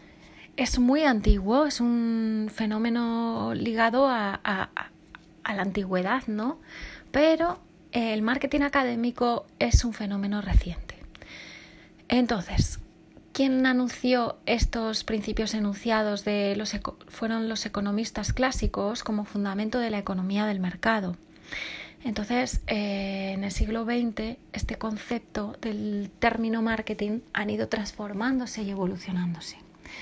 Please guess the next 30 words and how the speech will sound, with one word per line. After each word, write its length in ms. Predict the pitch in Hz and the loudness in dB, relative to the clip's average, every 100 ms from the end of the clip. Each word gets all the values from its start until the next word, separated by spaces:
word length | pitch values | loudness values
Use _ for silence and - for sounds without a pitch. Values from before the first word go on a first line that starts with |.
| - - - - - - | -14 -16 -18 -20 -20 -4
Es 100 | 226 | 2
decir, 320 | 240 226 214 - | 2 2 -2 -2
a 100 | 226 | 0
la 160 | 214 | 0
primera 360 | 208 220 254 302 | -2 0 2 2
década 420 | 285 277 240 226 | 2 0 -2 -2
del 100 | 208 | -4
siglo 540 | 208 240 233 208 202 - - - | -4 -2 -2 -2 -4 -10 -20 -6
veinte 540 | 202 196 190 180 226 320 - - - - | -2 0 -2 -2 -4 -4 -12 -20 -20 -12
aparece 400 | 214 196 220 277 | -8 -4 -2 0
la 80 | 277 | 2
idea 240 | 240 240 226 | 2 2 2
de 100 | 214 | 2
marketing 520 | 196 202 240 262 262 | 0 -2 -2 0 2
como 180 | 226 233 | 2 2
una 160 | 254 | 2
nueva 340 | 240 247 233 214 | 2 2 0 -6
forma 540 | - 269 262 202 185 | 2 4 4 2 -2
de 100 | 185 | -4
pensar 540 | 196 196 202 269 247 | -4 -4 -2 0 2
y 60 | 208 | 0
enfocar 440 | 196 - 202 233 | -8 -8 -2 0
el 100 | 254 | 0
comercio, 600 | 247 214 190 180 - 277 | -2 -2 -2 -2 0 0
principalmente 720 | 262 208 214 226 262 277 285 302 | -2 -4 -4 -2 2 2 0 0
en 100 | 269 | -2
lo 100 | 254 | -2
que 100 | 233 | -2
la 140 | 214 | -2
distribución, 920 | 208 202 - 214 208 208 - 247 294 | -4 -6 -6 -6 -6 -6 0 2 2